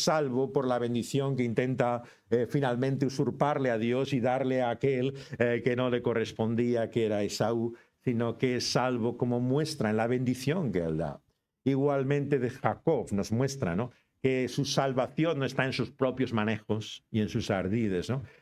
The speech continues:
sino en la manera en que Dios le ha mostrado así su gracia y él ha creído en ella,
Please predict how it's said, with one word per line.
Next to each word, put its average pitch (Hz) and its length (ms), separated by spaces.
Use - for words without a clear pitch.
sino 139 260
en 135 80
la 127 80
manera 139 720
en 127 320
que 131 220
Dios 139 400
le 135 100
ha 123 100
mostrado 135 680
así 120 420
su 123 180
gracia 117 440
y 117 80
él 127 100
ha 113 140
creído 117 420
en 92 80
ella, 78 380